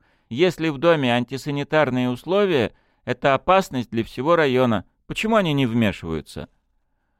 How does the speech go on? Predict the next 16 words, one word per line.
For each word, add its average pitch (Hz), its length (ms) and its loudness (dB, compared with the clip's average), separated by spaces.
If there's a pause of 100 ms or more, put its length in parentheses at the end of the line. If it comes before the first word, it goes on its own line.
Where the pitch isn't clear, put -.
(140)
«Вот 107 240 2
познакомимся 117 880 2
с 95 80 -4
гражданином 107 680 0
Тараскиным, 95 800 -2 (240)
тогда, 95 240 -2
может, 127 220 -2
и - 20 -20
поймем», — 82 600 -4 (300)
заметил 90 600 -4
Лобанов. 82 540 -4 (460)
«А - 120 -14
сейчас 123 380 0
давай 98 260 2
тело 85 340 -4
осмотрим». 73 640 -12